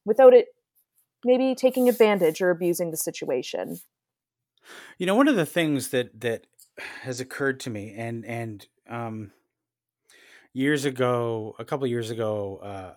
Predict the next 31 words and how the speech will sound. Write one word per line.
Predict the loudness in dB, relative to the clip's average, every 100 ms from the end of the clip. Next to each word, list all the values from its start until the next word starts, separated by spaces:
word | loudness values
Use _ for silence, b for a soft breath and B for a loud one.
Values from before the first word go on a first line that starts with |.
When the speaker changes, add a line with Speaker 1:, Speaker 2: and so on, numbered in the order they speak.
| -16
Speaker 2:
I | -14
was | -12
interviewing | -12 -10 -12 -12
somebody | -12 -12 -12
for, | -12 -12 -12 -14 _ _ _ -16
um, | -14 -14 -16 -20 _
my | -14 -12
theater | -12 -10 -10 -10 -12 _ _ _ _ _ -16
s-, | -14 -14 _ _
podcast, | -8 -8 -6 -8 0
Stageworthy, | 0 2 -2 -4 -8 -10 b b b b -4
and | 0 0 0 -2 -6 -18 _ _ -6
the | -4
person | -2 -4 -2 -4
I | -2
was | -2 -2
interviewing, | -4 -4 -4 -6 -8 -10 -12
who | -10
was | -10 -10
an |
artistic | -10 -8 -10 -10 -10
director | -8 -8 -8 -8 -8 -10 -14 b b b b
of | -6 -6 -6 -12
a | -12 -10
relatively | -6 -6 -6 -8 -8 -8 -8 -12
respect-, | -12 -8 -8 -8
a | -6
very | -2 0 0
respected | -2 -6 -8 -8
theater | -8 -8
company, | -8 -12 -12 -18 -20